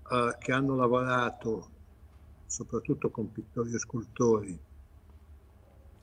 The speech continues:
hanno sempre avuto un, un atteggiamento un po' da, da mecenati,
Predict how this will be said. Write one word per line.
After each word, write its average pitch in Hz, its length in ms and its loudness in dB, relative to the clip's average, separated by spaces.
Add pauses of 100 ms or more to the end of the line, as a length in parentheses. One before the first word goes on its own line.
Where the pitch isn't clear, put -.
(1700)
hanno 131 240 6
sempre 139 540 6
avuto 131 800 6 (160)
un, 113 920 0 (1900)
un 117 120 -2
atteggiamento 123 880 4
un 120 240 2
po' 123 240 4
da, 113 580 2 (800)
da 110 140 2
mecenati, 117 920 2